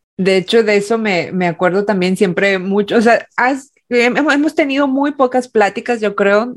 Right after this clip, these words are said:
eh, tú y yo, pero de las que hemos tenido me han quedado como muy grabadas cositas que has mencionado y una de esas es, es esa, porque yo también concuerdo contigo, ¿no? De que, de que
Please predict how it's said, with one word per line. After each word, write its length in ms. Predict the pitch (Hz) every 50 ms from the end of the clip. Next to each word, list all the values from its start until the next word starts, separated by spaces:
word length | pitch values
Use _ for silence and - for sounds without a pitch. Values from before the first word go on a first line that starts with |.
| -
eh, 100 | - 185
tú 160 | - - 214
y 100 | 214 208
yo, 360 | 180 190 175 175 208 269 - _ _ _ - - - - - - - - - - _ _
pero 300 | - 233 226 214 214 214 208
de 100 | 214 214
las 240 | 220 214 214 220 -
que 120 | - 220
hemos 180 | 233 262 302 294
tenido 320 | - 269 254 254 269 285
me 240 | 277 262 247 233 220 220
han 240 | 214 226 233 240
quedado 400 | 226 262 262 247 240 233 226 233
como 200 | 233 269 240 226
muy 240 | 208 202 208 214 214
grabadas 580 | 226 247 233 226 214 208 196 196 214 233 220 -
cositas 680 | - - 208 202 208 - 226 220 - 220 202 196 196 -
que 100 | - 190
has 100 | 190 180
mencionado 640 | 190 190 185 175 - 180 175 180 180 180 180 175
y 400 | 170 127 208 202 196 196 196 - _
una 360 | - 208 220 220 220 226 226 226
de 200 | 220 208 202 202
esas 280 | 208 202 214 214 - 196
es, 180 | 196 - - _
es 200 | - 190 190 -
esa, 200 | 208 202 202 196
porque 200 | 202 185 156 190
yo 80 | 180 170
también 260 | 208 196 190 185 185
concuerdo 500 | - 202 190 180 - 196 190 180 185 175
contigo, 500 | - 180 170 160 - 190 175 165 175 170
¿no? 180 | 165 180 185 190
De 160 | 185 185 170
que, 280 | - - 170 165 165 - - - - - - - - - _ _ _ _
de 320 | - 175 196 190 165 170
que 720 | - - 185 185 185 185 180 180 180 175 170 170 170 -